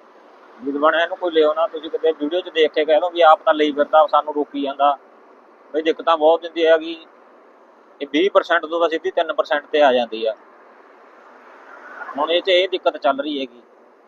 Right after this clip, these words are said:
ਦੂਜਾ ਇਹਦਾ ਸਟੈਂਡ ਲਾ ਦਾਂਗੇ, ਇਹਦਾ ਬਟਨ ਦੱਬ ਕੇ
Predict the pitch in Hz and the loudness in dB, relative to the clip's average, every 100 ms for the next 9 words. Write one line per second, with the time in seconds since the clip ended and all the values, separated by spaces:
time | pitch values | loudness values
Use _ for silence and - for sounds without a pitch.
0 | _ _ _ _ _ - 156 160 180 190 | _ _ _ _ _ -4 -4 4 6 6
1 | - 160 156 160 160 156 160 165 - - | 4 2 4 8 8 8 2 -2 -4 -20
2 | - - _ _ _ 147 175 165 160 156 | -20 -20 _ _ _ 0 4 6 6 4
3 | 156 156 147 - 160 160 160 | 4 4 2 0 2 2 0